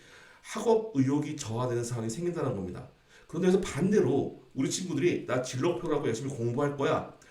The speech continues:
라고 마음 먹으면요, 수능 학습을 확보하는 시간이 될 수도 있습니다. 근데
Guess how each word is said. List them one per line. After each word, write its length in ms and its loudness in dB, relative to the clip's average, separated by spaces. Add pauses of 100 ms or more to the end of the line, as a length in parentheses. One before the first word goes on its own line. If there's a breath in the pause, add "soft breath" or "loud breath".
(120 loud breath)
라고 280 0
마음 280 4
먹으면요, 640 0 (380 loud breath)
수능 460 -2
학습을 400 0
확보하는 400 -2
시간이 220 -2
될 140 -2
수도 460 -2
있습니다. 460 -4 (840)
근데 420 -2